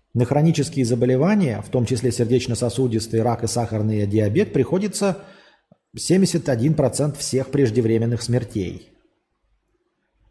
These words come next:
Эксперты отмечают связь между повышенным риском возникновения рака кишечника и частым потреблением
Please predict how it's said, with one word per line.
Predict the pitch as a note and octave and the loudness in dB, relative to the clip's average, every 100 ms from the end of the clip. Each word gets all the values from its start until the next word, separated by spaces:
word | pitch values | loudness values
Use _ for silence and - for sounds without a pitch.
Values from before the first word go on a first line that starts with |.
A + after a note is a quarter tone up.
| _ _ _ _ | _ _ _ _
Эксперты | B2+ A#2 - D3+ D3 | -6 -6 0 0 2
отмечают | D3 C#3+ B2+ D3+ C#3 | 2 2 2 2 0
связь | B2+ D#3 C#3 | 0 0 2
между | C3+ A#2+ A#2+ | 0 0 0
повышенным | B2 B2+ C#3+ C3 B2 | 0 2 2 2 2
риском | A#2+ B2+ A#2+ | 2 0 0
возникновения | A#2 A2 A#2 B2+ B2 B2 A#2 | 0 0 0 0 2 4 2
рака | A#2+ A#2 | 2 -2
кишечника | G#2 A#2 F#3+ G3+ C3+ - | -4 -2 -2 -2 -2 0
и | A2 | -2
частым | G#2 F3+ - B2 | 0 -2 -2 -2
потреблением | A#2 A2 A2 G#2 F#3 E3+ A2 F#2 | -2 0 2 4 4 4 2 -4